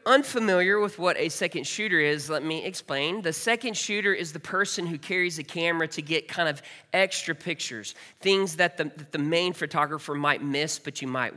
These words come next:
want. Does that make sense?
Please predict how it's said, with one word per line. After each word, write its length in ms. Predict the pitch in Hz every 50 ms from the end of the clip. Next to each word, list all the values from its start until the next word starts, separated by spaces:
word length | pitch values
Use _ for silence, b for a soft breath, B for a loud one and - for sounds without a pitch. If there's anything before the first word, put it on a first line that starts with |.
| 110 110
want. 340 | 113 104 101 - - -
Does 1400 | - - - _ _ _ _ _ _ _ _ _ _ _ _ _ _ _ _ _ _ _ _ _ _ _ _ -
that 60 | 147
make 140 | 160 175 165
sense? 360 | - 196 214 220 - - -